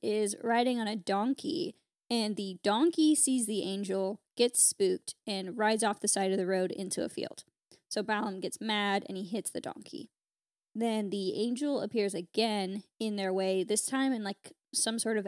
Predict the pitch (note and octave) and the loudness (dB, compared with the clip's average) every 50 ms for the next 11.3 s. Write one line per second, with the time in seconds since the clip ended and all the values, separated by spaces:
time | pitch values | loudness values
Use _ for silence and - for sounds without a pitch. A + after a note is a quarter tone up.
0 | - - A#3 A#3 G3+ G#3 G#3+ A#3 A#3+ A#3+ A#3 A#3+ A#3+ A#3+ A#3+ A#3+ B3+ - - B3+ | -4 -4 -4 -2 0 0 2 2 0 2 2 2 2 4 2 2 0 -2 -4 -4
1 | - - A#3+ A#3+ A#3+ A#3+ A3 - C#4 C#4 C#4 C#4+ C#4 - - - A3+ G#3+ G#3 G#3 | -4 0 2 4 4 2 2 0 -2 0 0 0 0 0 -2 0 0 0 0 0
2 | G#3 F#3+ A3 G3+ G3 F#3+ - G#3+ G#3+ A#3 A#3+ - A#3 G3+ G#3+ - - - G#3+ G#3+ | -2 -2 -4 -4 -4 -4 -4 -4 -4 -4 -4 -6 -2 -2 -2 -2 -2 -2 -4 -4
3 | G#3 G#3 G3 - - - - - - - A3 A3+ A#3+ A#3+ G#3+ G#3+ A#3 A3+ G3+ F3 | -4 -6 -6 -4 0 0 0 0 -2 -4 -4 0 0 0 0 0 -2 -2 -2 -2
4 | - G#3 G3+ G3+ G3+ G#3 A3 A#3 A#3 B3+ C4+ - C4 C4+ C4+ C4+ C4+ C4+ D4 C#4+ | -2 -2 -2 0 0 0 0 0 0 -2 -2 -2 -2 0 0 0 0 -2 -2 -2
5 | C#4 C#4+ C#4+ - - - - _ _ _ _ - G#3+ G#3 G#3 G#3+ A3+ A3+ - - | -4 -4 -8 -10 -14 -20 -20 _ _ _ _ -6 -6 -4 -2 -2 0 0 0 0
6 | - - - - A3+ G#3+ G#3+ G#3+ A3 G#3+ G3+ G#3 G3+ F#3 F#3 - G3 - _ _ | 0 0 0 0 2 2 2 2 0 0 0 0 -2 -2 -4 -6 -8 -14 _ _
7 | _ - G#3 F#3+ G3+ G#3 G#3 G3 F#3 F#3 E3+ G3+ A3 - G3+ G3 - - - G#3 | _ 0 0 0 0 -2 -4 -4 -6 -6 -8 -8 -6 -4 -2 -2 -2 -2 -2 -4
8 | G3+ F#3+ - G3 F#3+ - - _ G3+ G3 F#3+ F#3 - F3+ - - - G3 G3 F3+ | -4 -4 -4 -8 -8 -8 -8 _ -4 -4 -4 -4 -8 -8 -10 -8 -8 -6 -6 -6
9 | D#3+ - - - - - G3+ G#3 - G#3+ G3 - G3+ G#3 B3 B3+ B3 A#3 G#3 G#3 | -6 -8 -8 -8 -4 -2 -2 -2 -2 -4 -6 -4 -4 0 2 2 2 2 2 0
10 | G3+ G3 - A3+ G#3 A3 G#3 G3+ - - G#3+ G#3+ G3 G3 G3 - - - - F#3+ | -2 -2 -6 -6 -6 -6 -6 -6 -6 -8 -6 -6 -6 -8 -8 -10 -8 -8 -8 -6
11 | A3 E3+ - - - | -8 -8 -8 -10 -14